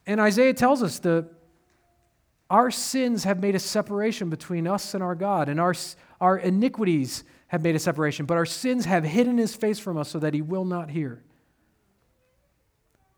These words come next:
That's bad news. And that's the reality of us. In our sins, if we die this way, if we die separated from Christ, we will stay separated from Him forever. But that's not the end of the story.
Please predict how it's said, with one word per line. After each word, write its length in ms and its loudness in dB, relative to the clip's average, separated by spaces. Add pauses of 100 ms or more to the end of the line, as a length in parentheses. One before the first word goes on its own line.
(160)
That's 220 4
bad 420 6
news. 600 0 (360)
And 140 4
that's 200 8
the 100 0
reality 560 6
of 100 4
us. 240 6 (160)
In 200 6
our 140 8
sins, 500 2
if 180 0
we 140 8
die 420 8
this 220 2
way, 180 6
if 140 4
we 120 8
die 260 8
separated 480 4
from 140 -6
Christ, 300 2
we 100 -2
will 140 -2
stay 340 4
separated 560 0
from 160 -4
Him 160 -4
forever. 460 -8 (1000)
But 100 -6
that's 220 2
not 160 -2
the 120 -2
end 120 0
of 60 -6
the 80 -2
story. 520 -10